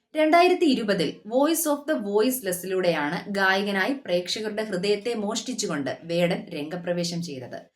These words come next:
തുടർന്ന് ഗാനരചയിതാവായി സംഗീത നിശകളിൽ കാണികൾക്കിടയിൽ ഇറങ്ങിച്ചെന്ന് അവരിൽ ഒരാളാകാൻ, അവരുടെ ശബ്ദമായി മാറാൻ വേടൻ കഴിഞ്ഞിട്ടുണ്ട്. അടിച്ചമർത്തലിന്റെ,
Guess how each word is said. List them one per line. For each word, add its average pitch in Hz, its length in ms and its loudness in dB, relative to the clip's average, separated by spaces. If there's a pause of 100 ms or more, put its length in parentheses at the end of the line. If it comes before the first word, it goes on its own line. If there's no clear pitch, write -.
(280)
തുടർന്ന് 247 480 2
ഗാനരചയിതാവായി 180 1300 0
സംഗീത 220 580 0
നിശകളിൽ 196 720 0
കാണികൾക്കിടയിൽ 208 800 -2
ഇറങ്ങിച്ചെന്ന് 196 960 -2
അവരിൽ 180 400 0
ഒരാളാകാൻ, 165 760 2
അവരുടെ 170 280 -2
ശബ്ദമായി 233 680 0
മാറാൻ 165 460 -2
വേടൻ 151 340 -8
കഴിഞ്ഞിട്ടുണ്ട്. 131 800 -12 (240)
അടിച്ചമർത്തലിന്റെ, 269 1000 2